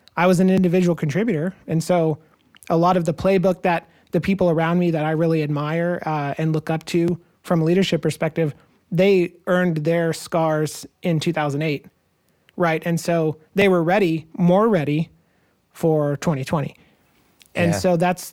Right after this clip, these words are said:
Speaker 1: that's kind of interesting. But if you think about all, <laughs> if you start adding up all these once in a hundred year, you know, probabilities, a-, around every decade, you hit some macro event. That's been true in my career. Uh, and, and at a mi-,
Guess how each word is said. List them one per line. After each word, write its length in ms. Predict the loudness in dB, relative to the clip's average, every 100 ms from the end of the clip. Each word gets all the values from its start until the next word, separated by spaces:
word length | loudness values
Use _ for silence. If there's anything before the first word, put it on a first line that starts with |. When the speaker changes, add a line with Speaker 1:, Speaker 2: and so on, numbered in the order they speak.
| -2
Speaker 1:
that's 140 | -2
kind 160 | 2 2
of 80 | 2
interesting. 420 | 2 0 2 2
But 120 | 4
if 140 | 2
you 80 | 0
think 180 | 0 0
about 300 | 2 0 0 0
all, 120 | 2
<laughs> 140 | 4
if 80 | 2
you 60 | 2
start 180 | 0 2
adding 300 | 2 2 2
up 140 | 2
all 120 | 2
these 200 | 2 2
once 320 | 2 2 2 2
in 60 |
a 80 | 2 2
hundred 220 | 2 2
year, 320 | 2 2 0 -4 _ _ _ _ -2
you 100 | 0
know, 80 | 2
probabilities, 760 | 2 2 4 2 2 2 0
a-, 140 | 0 0 0
around 240 | 0 2 2
every 200 | 2 0
decade, 540 | -2 -2 -4 -4 -6 -12 _ _ _ _ _ _
you 260 | 0 2 2
hit 300 | 2 -2 -2
some 320 | -2 0 0
macro 400 | -2 -2 -2 0
event. 440 | -2 -2 -2 -4
That's 200 | -6 -4
been 160 | -2 0
true 180 | 2 0
in 80 |
my 160 | 2 -2
career. 440 | -4 -4 -2 -4 -6 _ _ _ _ -4
Uh, 180 | -2 0
and, 220 | -2 -2
and 180 | 0 0
at 140 | 2 2
a 60 |
mi-, 120 | 2